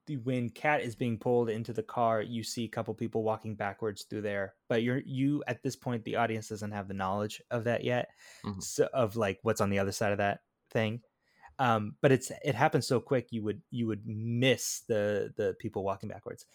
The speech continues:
Speaker 1: And then in the airport, when they're coming out with Kat already uninverted, you can see them in the background going into the airport
Speaker 2: Oh, that's
Speaker 1: inverted.
Speaker 2: cool. Okay.
Speaker 1: And so I think there's a lot that you can take away from, like, second, third, fourth
Speaker 2: Second,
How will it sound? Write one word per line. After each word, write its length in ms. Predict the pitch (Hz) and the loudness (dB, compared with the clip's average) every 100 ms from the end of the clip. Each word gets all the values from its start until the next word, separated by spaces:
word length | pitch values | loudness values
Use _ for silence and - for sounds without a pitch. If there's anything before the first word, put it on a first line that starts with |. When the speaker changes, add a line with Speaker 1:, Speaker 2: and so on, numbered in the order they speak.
| _ _ - | _ _ -4
Speaker 1:
And 180 | 131 | 0
then 300 | 123 131 127 | 2 2 2
in 160 | 127 123 | -2 -2
the 200 | 120 - | -2 0
airport, 600 | 127 143 - 123 107 - _ | 2 2 2 0 0 -2 _
when 240 | 127 113 | -4 -2
they're 220 | 110 113 110 | 0 0 0
coming 340 | - 127 110 - | -4 -6 -4 -2
out 240 | 110 123 | 0 0
with 180 | 123 - | -2 -6
Kat 420 | - 107 101 113 - - | -2 2 4 2 -2 -4
already 480 | 110 107 110 107 104 | 0 2 2 0 -2
uninverted, 800 | - 107 107 101 95 107 117 143 - - - | -2 -2 -2 -4 -4 -2 -2 -4 -10 -20 -6
you 120 | 135 | -2
can 160 | 143 147 | 2 2
see 440 | - - 160 156 | 2 0 2 2
them 420 | 117 107 110 139 | 0 0 2 2
in 100 | 135 | 0
the 60 | 110 | -2
background 800 | 98 110 117 - 107 98 92 98 | 4 6 6 4 2 2 -2 -2
going 320 | 123 117 117 - | 2 2 0 2
into 320 | 143 135 127 | 4 4 0
the 200 | 113 - | -4 -2
airport 440 | 113 117 - 101 90 | 0 0 0 -2 2
Speaker 2:
Oh, 80 | |
that's 140 | 110 127 | 4 4
Speaker 1:
inverted. 440 | 107 120 120 98 | 6 10 10 8
Speaker 2:
cool. 100 | 82 - _ - | 0 -8 _ -12
Okay. 180 | 85 71 78 | -12 -6 2
Speaker 1:
And 220 | 143 135 | 4 4
so 320 | - 139 131 | 6 6 6
I 140 | 110 120 | 4 0
think 160 | 160 | 2
there's 180 | 147 123 | 4 4
a 80 | 120 | 4
lot 680 | 113 113 117 123 117 113 - | 4 6 8 10 10 8 2
that 100 | 117 | 0
you 160 | 104 | -2
can 160 | 107 101 | -4 -6
take 300 | - 104 - | -2 -2 0
away 280 | 98 92 92 | 0 -2 -4
from, 260 | - 104 | -4 -4
like, 240 | 98 90 - - | -2 -4 -6 -4
second, 480 | - 117 92 104 - | 4 4 4 -2 0
third, 240 | 104 92 | 2 2
fourth 360 | - - 101 107 | 0 0 2 0
Speaker 2:
Second, 160 | - | -2